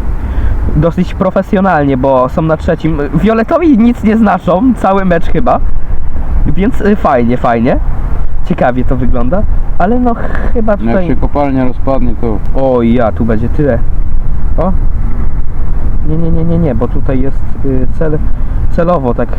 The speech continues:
Speaker 1: No szybko, no! I
Speaker 2: No
Speaker 1: dawaj,
Speaker 2: i
Speaker 1: dawaj, dawaj.
Speaker 2: teraz,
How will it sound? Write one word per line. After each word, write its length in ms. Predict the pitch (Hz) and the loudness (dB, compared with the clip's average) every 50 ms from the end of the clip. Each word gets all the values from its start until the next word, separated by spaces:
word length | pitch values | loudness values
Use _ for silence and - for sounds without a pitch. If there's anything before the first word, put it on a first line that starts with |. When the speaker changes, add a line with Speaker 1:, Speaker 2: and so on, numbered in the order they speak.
| - - - - - - - - - - - - - - - - | 0 0 0 0 0 0 0 0 0 0 0 0 0 0 2 2
Speaker 1:
No 120 | 147 160 | 0 0
szybko, 520 | - - - 349 370 311 - - - 196 190 | -2 -2 -2 -2 -2 -2 -2 -2 -2 0 0
no! 420 | 185 180 175 165 175 180 185 190 - - - - - - - - - - - - - - - - - - - - - - - - - - - - - - - - | 0 0 0 2 0 0 0 -2 -2 -2 -2 -2 -2 -2 -2 0 0 0 2 2 0 0 0 0 0 0 0 0 0 0 0 0 0 0 0 -2 -2 -2 -2 -2
I 40 | 123 | -2
Speaker 2:
No 20 | 120 | -2
Speaker 1:
dawaj, 280 | 156 135 123 110 110 135 | -2 -2 -2 -2 0 0
Speaker 2:
i 100 | 135 131 | 0 2
Speaker 1:
dawaj, 240 | 127 120 123 117 | 0 0 0 -2
dawaj. 220 | 113 123 120 113 107 | -2 -2 -2 -2 -2
Speaker 2:
teraz, 140 | 101 104 | -4 -6